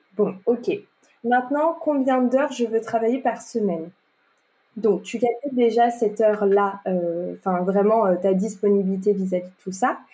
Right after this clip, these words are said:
Et ensuite, tu fais un lien avec combien tu veux gagner par mois. Et là, sans rentrer dans le détail du calcul, on tra-, on, on calcule son T J M,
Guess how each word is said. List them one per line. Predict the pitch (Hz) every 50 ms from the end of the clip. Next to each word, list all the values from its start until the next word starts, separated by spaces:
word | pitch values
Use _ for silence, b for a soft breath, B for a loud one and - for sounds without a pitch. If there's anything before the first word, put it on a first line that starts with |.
| B B B B B B -
Et | 226 208 208
ensuite, | 214 208 208 - 330 320 320 - - - _
tu | - - 226
fais | 226 - 254
un | 240 233 220 220 220
lien | 226 269 294 320 - -
avec | 208 202 233 254 247 254 - -
combien | _ - 269 254 240 269 294 302
tu | 294 - - 233
veux | 226 233
gagner | 220 226 214 208 226 247 247
par | 247 233 208 202
mois. | 196 190 185 190 185 - _ _ _ _ _ _ _ _ _ _ b b b b b b b
Et | - 226 226
là, | 226 233 233 247 302 381 - - - _ _ _ _ - -
sans | - 196
rentrer | 190 185 190 - 220 208
dans | 196 190
le | 190
détail | 190 185 185 190 180 185
du | 180 175 175
calcul, | - 233 233 220 - - 320 320 330 330 - -
on | 214 208
tra-, | 208 - - -
on, | - 233 226 214 208 202 196 196 190 190 - 247 -
on | 220 214 202 190 190 185 180 175 170 165 165 180 - - 190 190
calcule | - 240 214 208 208 208 - - 302 285 262
son | - - 226 208 202 196 190 190
T | 190 302 311 277
J | 247 254 254 -
M, | - 220 208 202 185